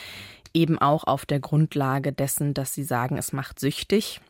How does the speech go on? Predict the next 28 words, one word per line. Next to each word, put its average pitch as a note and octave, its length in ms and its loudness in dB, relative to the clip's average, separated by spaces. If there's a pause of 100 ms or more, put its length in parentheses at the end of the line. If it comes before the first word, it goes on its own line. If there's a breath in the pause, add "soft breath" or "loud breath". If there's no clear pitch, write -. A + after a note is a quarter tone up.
(120)
Innerhalb E3+ 600 2
der D3 160 4
medizinischen E3+ 1080 2
Wissenschaftscommunity D#3+ 1400 2
ist - 280 0
das C#3+ 200 0
sehr D3+ 320 2
umstritten. F#3 640 0
Also D3+ 160 0
es D3 120 -4
ist - 60 -4
noch C3 200 -4
keine E3 480 2
anerkannte D#3 640 0
Diagnose C#3+ 800 -2
und C#3+ 180 -2
gerade B2+ 320 -2
das B2+ 240 -4
Suchtmodell C#3+ 840 0
wird C3+ 160 -2
von C3 220 -4
vielen D3+ 420 0
massiv C#3+ 440 -2
abgestritten, - 720 -6
dass C#3 160 -6
das - 180 -8
sinnvoll D#3 460 2
ist. - 280 -4